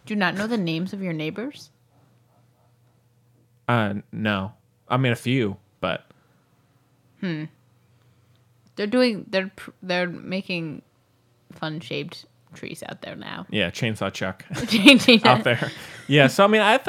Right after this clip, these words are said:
Speaker 2: think that'd be pretty fun. I mean, it's, I, I mean, I already have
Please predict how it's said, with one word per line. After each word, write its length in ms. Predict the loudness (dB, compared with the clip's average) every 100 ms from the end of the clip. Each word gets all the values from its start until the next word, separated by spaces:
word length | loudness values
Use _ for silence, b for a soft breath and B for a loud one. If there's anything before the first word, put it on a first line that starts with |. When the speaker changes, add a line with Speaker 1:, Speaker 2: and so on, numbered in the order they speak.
| -2
Speaker 2:
think 160 | 0
that'd 120 | 2
be 180 | 2 -2 _ _ _
pretty 180 | -4 -2
fun. 340 | -2 -2 -2 -2
I 40 |
mean, 220 | -2 -2
it's, 420 | -2 -4 -6 -12 -16 _ _ _ _ _
I, 220 | 0 0 -2 _ -6
I 60 |
mean, 140 | -2 2
I 120 | 2
already 200 | 2 0
have 460 | 2 2 2 -4